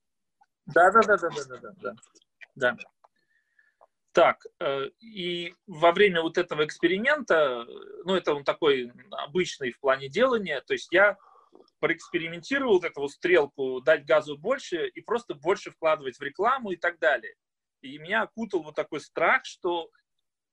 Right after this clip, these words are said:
я там тратил, ну, для меня это много, там, по три, по пять тысяч рублей в день на рекламу.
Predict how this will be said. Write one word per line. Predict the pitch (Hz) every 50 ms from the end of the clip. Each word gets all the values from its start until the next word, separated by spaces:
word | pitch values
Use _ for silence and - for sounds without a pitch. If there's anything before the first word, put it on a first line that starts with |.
| _ -
я | 160 160
там | - 175 156 151 -
тратил, | - 175 175 165 - - 151 131 143
ну, | 170 151
для | 139 156 165
меня | 170 170 185 170 147
это | 139 - 147
много, | 151 160 170 165 143 139 123
там, | - 123 120 -
по | - 139
три, | 135 - - 170 170 147 127
по | - 135 131
пять | - - 147 139 139 -
тысяч | 160 143 - - - - -
рублей | 139 143 147 143 131 123
в | - _
день | - 160 165 143 131
на | 123 123
рекламу. | 120 127 - - - 180 202 226 254 269 262 -